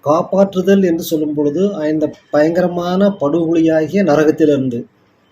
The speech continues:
உளையான சேறு என்று அங்கே சொல்லியிருக்கிறது, பயங்கரமான இந்த பொல்லாங்கு நிறைந்த இந்த பாவத்திலிருந்து நம்மை விடுவித்திருக்கிறார். அதாவது வந்து, சாத்தாண்டத்திலிருந்து நமக்கு ஒரு விடுதலையை,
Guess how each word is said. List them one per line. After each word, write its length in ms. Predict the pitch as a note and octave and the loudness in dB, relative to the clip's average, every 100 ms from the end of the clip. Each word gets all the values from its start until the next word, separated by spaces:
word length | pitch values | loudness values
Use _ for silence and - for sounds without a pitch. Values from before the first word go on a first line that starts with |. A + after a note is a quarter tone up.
| _ _ _ _ _ D#3+ | _ _ _ _ _ -2
உளையான 640 | F#3+ G3 G#3 G#3+ A3 A3+ | 2 4 4 2 0 0
சேறு 500 | G#3+ - F#3 F#3+ G3 | -2 0 2 4 6
என்று 180 | G3 F#3 | 4 2
அங்கே 180 | E3+ D#3 | -2 -2
சொல்லியிருக்கிறது, 840 | D3+ D#3+ D3+ D3 C#3+ D#3+ C3+ D#3+ - _ _ _ _ _ - | -2 -2 0 -2 -2 -2 -2 -6 -10 _ _ _ _ _ -4
பயங்கரமான 880 | D#3 F3 F#3+ G3 G3 F#3+ G3 G#3+ A3 | 0 2 4 4 4 4 2 2 2
இந்த 600 | F#3 F3 E3+ D3+ C3+ - _ _ _ _ | 0 0 0 0 -2 -10 _ _ _ _
பொல்லாங்கு 420 | D#3+ E3+ F#3 G3 | 0 2 4 4
நிறைந்த 400 | G3 F#3 G3+ G#3 | 4 4 4 2
இந்த 280 | G3 F3 D#3+ - | 0 -2 -4 -4
பாவத்திலிருந்து 920 | D3 F#3 G3 G3+ F#3+ F3 E3+ E3+ G#3 | -2 0 0 0 -2 -2 -4 -2 -2
நம்மை 380 | F3 D#3+ F#3 D#3 | 0 -2 0 0
விடுவித்திருக்கிறார். 720 | E3 E3 - D3 C#3+ C3+ A#2+ - _ _ _ _ _ - | 2 2 0 -4 -2 -4 -6 -12 _ _ _ _ _ -4
அதாவது 440 | D#3 E3 E3 D#3+ | -2 0 -2 -2
வந்து, 260 | D#3+ F3+ B3 - | -6 -4 -6 -2
சாத்தாண்டத்திலிருந்து 640 | D#3 - G3+ F#3 F3 E3 | -2 2 2 2 -2 -6
நமக்கு 480 | F#3+ G3 D#3 D3 D3+ | -4 -2 -2 -4 -6
ஒரு 180 | D#3 C#3+ | -6 -6
விடுதலையை, 540 | C#3+ D#3+ D#3+ C#3+ C3 | -6 -4 -2 -2 -6